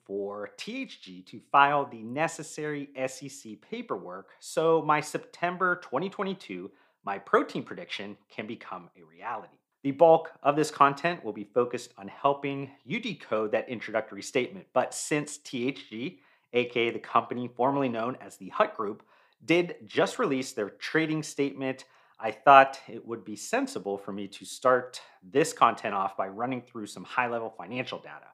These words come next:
This will obviously update you on how the brands within the T H G Nutrition segment performed recently, but more importantly, give context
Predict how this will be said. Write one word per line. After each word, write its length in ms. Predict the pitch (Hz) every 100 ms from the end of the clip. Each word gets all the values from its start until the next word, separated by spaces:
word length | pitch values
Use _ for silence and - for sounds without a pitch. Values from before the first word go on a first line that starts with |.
| _ _ _ _
This 180 | 139 131
will 160 | 131 -
obviously 520 | 113 117 113 - 117
update 440 | 107 95 107 104 -
you 160 | 151
on 160 | - 95
how 320 | 92 113 107
the 140 | 104
brands 680 | 92 110 139 151 170 208 -
within 360 | 107 107 131 127
the 100 | 107
T 260 | - 120
H 180 | 117 -
G 100 | 113
Nutrition 560 | 104 95 - 120 143 113
segment 420 | - 104 110 113
performed 400 | - 110 135 104
recently, 580 | 170 208 - 185 180 175 - _ _
but 160 | - 127
more 160 | 135 131
importantly, 480 | 123 127 120 120 117
give 220 | 110 -
context 600 | - 113 107 107 104 -